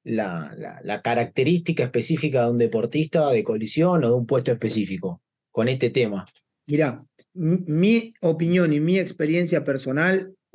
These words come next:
Speaker 2: eh, dentro del consultorio, de los pacientes que he rehabilitado en consultorio con cirugía de hombro,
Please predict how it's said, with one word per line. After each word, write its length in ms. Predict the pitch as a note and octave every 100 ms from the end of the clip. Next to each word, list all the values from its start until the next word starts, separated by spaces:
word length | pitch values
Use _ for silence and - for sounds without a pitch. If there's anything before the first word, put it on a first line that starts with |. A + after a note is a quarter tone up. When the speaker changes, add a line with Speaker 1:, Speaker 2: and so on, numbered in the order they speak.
| - -
Speaker 2:
eh, 340 | B2+ B2 B2+
dentro 480 | B2+ D#3+ E3 D#3+ B2+
del 160 | C#3+ D3+
consultorio, 920 | C#3+ C3+ B2 A#2+ D3 E3+ D#3+ A#2 - _
de 200 | - C3
los 120 | A#2+
pacientes 440 | - B2+ B2 D#3+ D3+
que 120 | D3+
he 40 |
rehabilitado 680 | D3+ C#3+ C3 A#2+ D3 D#3 C3
en 160 | D3+ D3+
consultorio 720 | C#3 C3+ B2 B2+ D3 A#2+ G#2+
con 220 | - D#3 C#3+
cirugía 480 | C3 B2+ - D3+
de 100 | C3
hombro, 520 | C3+ E3+ F#3+ F3 A#2